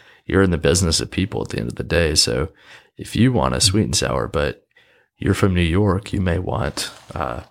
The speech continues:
or, or sim-, or just say a whiskey sour, you may want actual egg white in yours.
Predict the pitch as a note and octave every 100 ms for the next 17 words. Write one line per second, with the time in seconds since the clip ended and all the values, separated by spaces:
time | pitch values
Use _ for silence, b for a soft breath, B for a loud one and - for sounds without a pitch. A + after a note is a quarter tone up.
0 | b b b - G#2+ - - - A#2 -
1 | A#2 - F#2 D#2+ F2+ - F#2 E2 G2 -
2 | C#2 A2 G2+ B1+ F2 G2 E2+ E2 E2+ D2+
3 | E2 E2+ D#2+ D#2+ G2 - D2+ - A#1+ -
4 | - -